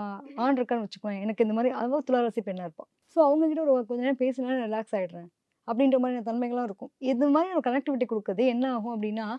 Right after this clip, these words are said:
வெளியில இருந்து பார்க்க as a parent-ஆ அல்லது அழு-, ஒரு பொது ஆளா, இது எல்லாரு கூடயும் பழகுது, இது என்ன, என்ன கேரக்டர் அப்படின்ற ஒரு தவறான பெயர்களை வந்து நிறைய இடங்கள்ல துலா ராசிக்காரங்க சந்திக்கிறத பார்க்க முடியுது.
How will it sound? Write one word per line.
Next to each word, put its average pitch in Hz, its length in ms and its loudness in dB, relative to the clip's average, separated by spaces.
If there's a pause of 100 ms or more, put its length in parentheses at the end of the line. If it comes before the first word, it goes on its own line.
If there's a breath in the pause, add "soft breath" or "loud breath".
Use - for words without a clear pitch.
(340 soft breath)
வெளியில 311 300 4
இருந்து 269 200 4
பார்க்க 185 240 -8
as 185 140 -6
a 190 100 -10
parent-ஆ 220 420 -2 (560)
அல்லது 233 220 4
அழு-, 233 280 2
ஒரு 214 180 2
பொது 247 220 6
ஆளா, 226 240 2 (640)
இது 320 180 4
எல்லாரு 254 280 6
கூடயும் 240 220 2
பழகுது, 185 340 -4
இது 190 100 -6
என்ன, 208 220 -4 (100)
என்ன 240 260 -2
கேரக்டர் 190 440 -6 (100)
அப்படின்ற 240 340 0
ஒரு 240 200 0
தவறான 294 400 2
பெயர்களை 220 340 -2
வந்து 214 220 -2
நிறைய 233 320 0
இடங்கள்ல 233 360 0 (460 soft breath)
துலா 254 140 4
ராசிக்காரங்க 208 500 -4
சந்திக்கிறத 196 400 -8
பார்க்க 175 300 -10
முடியுது. 160 260 -14